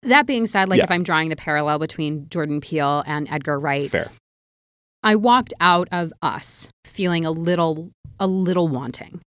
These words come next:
Speaker 1: And that's, maybe that's the intention, and maybe that's not a bad thing.
Speaker 2: Mm-hmm.
Speaker 1: But I don't leave a single Edgar Wright movie without just, like, jaw-dropping appreciation
Speaker 2: Right.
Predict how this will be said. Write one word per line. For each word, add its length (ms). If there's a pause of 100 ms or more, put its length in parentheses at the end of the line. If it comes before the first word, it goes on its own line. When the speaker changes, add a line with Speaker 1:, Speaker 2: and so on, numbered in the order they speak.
(120)
Speaker 1:
And 120
that's, 380 (340)
maybe 280
that's 200
the 120
intention, 520
and 120
maybe 200
that's 240
not 140
a 60
bad 280
thing. 260
Speaker 2:
Mm-hmm. 240 (380)
Speaker 1:
But 120
I 160
don't 220
leave 180
a 60
single 360
Edgar 260
Wright 220
movie 380
without 400
just, 240
like, 260 (480)
jaw-dropping 840
appreciation 1080
Speaker 2:
Right. 400